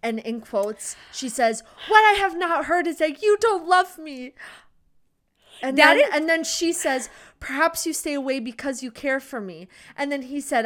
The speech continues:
Speaker 1: "I am a madman. I am a danger. I, my heart was breaking this whole thing." And then it switches, and he's like, "You bring a light." Like,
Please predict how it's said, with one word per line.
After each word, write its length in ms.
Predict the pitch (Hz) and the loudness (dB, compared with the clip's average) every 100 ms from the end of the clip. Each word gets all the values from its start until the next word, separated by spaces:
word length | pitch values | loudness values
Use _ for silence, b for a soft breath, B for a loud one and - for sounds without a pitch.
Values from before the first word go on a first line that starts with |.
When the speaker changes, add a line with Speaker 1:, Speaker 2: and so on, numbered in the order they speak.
| - | -2
Speaker 1:
"I 160 | 240 | -4
am 140 | 254 254 | -4 -6
a 40 | |
madman. 720 | 240 226 240 240 220 170 151 - | -6 0 0 0 -4 -6 -10 -8
I 160 | 208 | -6
am 180 | 226 226 | -4 -4
a 60 | 220 | -6
danger. 800 | 185 214 247 247 196 127 117 127 b b b _ _ - | -4 -4 -4 -6 -6 -6 -8 -16 b b b _ _ -6
I, 280 | 233 262 233 | -2 -2 -2
my 240 | 233 214 | -6 -6
heart 320 | 214 233 254 | -4 -2 -2
was 160 | 285 - | -4 -6
breaking 400 | - 220 233 220 | -4 -4 -4 -8
this 180 | 208 - | -8 -10
whole 260 | - 214 | -8 -8
thing." 360 | 220 202 160 190 B B | -8 -10 -12 -14 B B
And 240 | 262 262 277 | -8 -4 -4
then 160 | 320 | -4
it 120 | 349 | -6
switches, 680 | - - 277 - 233 214 214 | -8 -6 -6 -4 -6 -4 -6
and 240 | - 233 | -8 -8
he's 260 | 220 254 220 | -8 -10 -6
like, 260 | 220 202 208 | -6 -8 -12
"You 160 | 220 | -12
bring 260 | 196 233 233 | -8 -8 -6
a 60 | |
light." 460 | 196 190 196 160 - _ _ - | -8 -6 -6 -6 -12 _ _ -10
Like, 380 | 214 214 - | -6 -6 -8